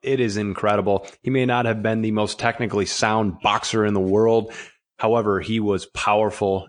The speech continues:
and he could hammer you <laughs> really fast.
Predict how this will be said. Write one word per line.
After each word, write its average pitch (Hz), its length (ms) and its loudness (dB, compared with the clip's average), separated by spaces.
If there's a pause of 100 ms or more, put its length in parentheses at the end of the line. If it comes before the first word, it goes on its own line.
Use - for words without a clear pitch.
and 101 180 -6
he 107 180 -2
could 101 160 -4
hammer 110 360 -4
you 92 440 -4
<laughs> - 60 -20
really 101 440 -2
fast. 104 520 -2